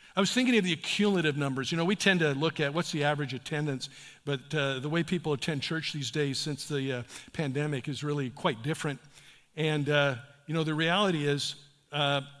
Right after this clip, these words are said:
you know, I'm beginning to look at things a little bit different. And so I'm thinking of our children and just thinking of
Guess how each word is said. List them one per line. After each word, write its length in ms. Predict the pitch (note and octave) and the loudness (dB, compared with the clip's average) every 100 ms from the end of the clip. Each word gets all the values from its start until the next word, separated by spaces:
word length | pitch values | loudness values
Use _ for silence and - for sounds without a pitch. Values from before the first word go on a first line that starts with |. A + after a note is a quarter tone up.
| - _ | -20 _
you 100 | - | -4
know, 80 | E3 | 0
I'm 80 | F#3 | 2
beginning 280 | A3+ F3+ D#3+ | 2 0 0
to 60 | |
look 180 | D3 E3 | 0 -2
at 80 | D3 | -2
things 180 | E3 C#3+ | -2 -2
a 40 | |
little 140 | D3+ C#3+ | -2 -2
bit 160 | C3+ | -2
different. 320 | C#3+ E3 E3 | -2 -2 -2
And 80 | C3+ | -4
so 120 | - | -2
I'm 100 | D#3+ | -2
thinking 300 | C#3+ G3+ E3+ | 0 -2 0
of 100 | D#3+ | -2
our 100 | C#3 | -2
children 580 | B2+ - F3 F3 E3 B2+ A#2+ - _ _ _ _ | -2 0 0 0 -2 -4 -6 -16 _ _ _ _
and 100 | E3 | -2
just 180 | E3 G3 | 0 2
thinking 340 | - A3 G3+ F3+ | 4 4 4 4
of 240 | D#3 C#3 | 2 -2